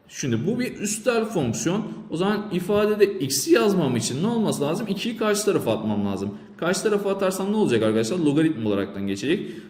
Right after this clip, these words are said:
Tabana geldiğinden dolayı iki tabanında kaç olacak arkadaşlar? Beş olaraktan bulunacaktır diyeceğiz. Örnek yedi ile devam ediyoruz.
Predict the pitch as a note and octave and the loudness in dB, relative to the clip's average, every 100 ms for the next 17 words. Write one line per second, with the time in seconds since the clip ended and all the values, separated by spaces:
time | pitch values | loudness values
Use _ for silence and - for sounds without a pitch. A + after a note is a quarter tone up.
0 | - D3+ D#3+ F#3 G3 F#3 E3+ E3 C3+ A#2 | -4 -2 0 2 4 6 4 2 2 2
1 | G#2+ G#2 - D3 G3+ F#3+ C#3+ A2 G#2+ G3 | 0 -2 -4 -4 0 0 2 2 2 2
2 | G3 F#3 B2+ A2 G#2+ A2+ A#2+ G3 G3 - | 4 4 4 2 2 0 0 0 -2 -8
3 | - E3 D#3 - - G#2 G2 G2 - D#3 | -2 2 2 0 -2 -2 0 -2 -2 -2
4 | D#3+ - - B2+ A2+ G#2+ G2+ G2+ D#3 D3+ | -4 -8 -6 -2 0 2 2 0 0 -2
5 | - - A2+ A2+ G#2 F#2 - - - - | -4 -14 -4 -2 0 -2 -4 -10 -18 -20
6 | - - - _ _ _ _ _ _ _ | -20 -20 -20 _ _ _ _ _ _ _
7 | _ _ _ _ _ _ _ _ _ _ | _ _ _ _ _ _ _ _ _ _
8 | _ _ _ _ _ _ _ _ _ - | _ _ _ _ _ _ _ _ _ -20
9 | - - - - - F#3 G#3+ C4 B3 B3 | -20 -20 -20 -20 -2 4 4 4 0 -2
10 | C4+ B3+ F3 B2 A2+ A2+ A2+ E3+ G#3+ - | 4 6 8 6 2 0 2 0 0 -4